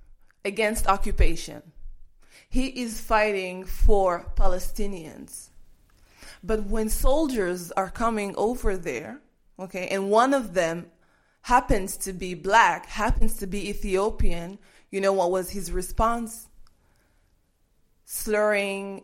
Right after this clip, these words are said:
N-words and being racist towards the only black soldier over there. So Meretz is not gonna get my voice. And Benny Gantz also no. Netanyahu, <laughs> needless to say,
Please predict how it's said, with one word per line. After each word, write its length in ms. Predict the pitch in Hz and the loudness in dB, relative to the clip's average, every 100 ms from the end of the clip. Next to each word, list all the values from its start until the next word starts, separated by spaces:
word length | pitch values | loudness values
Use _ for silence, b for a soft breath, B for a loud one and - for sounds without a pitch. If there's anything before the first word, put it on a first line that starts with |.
| _ | _
N-words 760 | 196 196 196 190 180 175 180 - | -4 -4 -2 2 4 4 0 -4
and 200 | 185 180 | -10 -8
being 280 | 196 185 175 | -8 -8 -4
racist 680 | 190 208 - 160 160 - | -2 -2 -8 -10 -10 -4
towards 460 | 196 175 175 170 - b b b _ _ | -2 -2 -2 -8 -16 b b b _ _
the 220 | 170 196 | -14 -6
only 340 | 202 208 196 185 | -4 -2 -6 -12
black 600 | 151 190 180 165 - - | -2 4 4 2 -4 -16
soldier 680 | - - 175 165 170 - - _ | -8 -4 -4 -4 -10 -14 -18 _
over 240 | 180 160 - | -4 -4 -4
there. 320 | - - - - - - - - - - - - - | -10 -16 -18 -20 -20 -20 -16 -16 -16 -20 -20 -20 -10
So 200 | - 214 | 0 4
Meretz 320 | 254 269 247 | 6 4 2
is 100 | 180 | 0
not 220 | 175 165 | 0 0
gonna 180 | 185 180 | -2 -2
get 220 | 175 - | -2 -2
my 200 | 165 160 | -6 -8
voice. 760 | 160 190 170 87 - - - - - B B B | -2 0 0 -4 -8 -8 -8 -12 -20 B B B
And 180 | 185 185 | -8 -2
Benny 220 | 208 190 | 0 2
Gantz 640 | 202 175 180 185 180 - - | 6 6 4 -6 -10 -12 -4
also 340 | 175 170 - | -4 -2 -4
no. 440 | 180 170 165 190 - B B B | -2 0 -2 -4 -10 B B B
Netanyahu, 1040 | 185 202 208 208 202 202 202 202 190 175 - _ _ _ | -2 0 2 0 2 0 0 0 -2 -2 -8 _ _ _
<laughs> 800 | - - - - - - _ _ | 0 2 2 -4 -6 -10 _ _
needless 360 | 202 185 175 - | -8 -6 -6 -8
to 100 | 165 | -10
say, 500 | - - 160 - | 2 4 4 -2